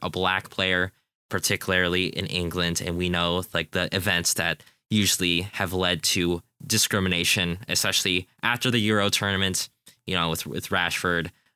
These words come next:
uh, Saka, and all of them. What it sometimes leads to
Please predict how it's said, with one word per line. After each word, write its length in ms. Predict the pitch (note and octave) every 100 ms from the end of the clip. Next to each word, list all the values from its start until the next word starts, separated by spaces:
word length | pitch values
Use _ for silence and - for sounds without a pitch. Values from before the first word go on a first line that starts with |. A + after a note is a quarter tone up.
| -
uh, 200 | E2+ D2+
Saka, 440 | - G2 E2 -
and 120 | E2 D2+
all 200 | E2 E2
of 80 | D#2+
them. 320 | E2 D#2+ D#2+ _ _ _ _ _ _ _ _ - _
What 280 | F#2 A2+ - _ _ -
it 140 | A2+
sometimes 480 | C3+ B2 B2 - -
leads 280 | A#2+ A#2+ -
to 380 | A2 F2 E2+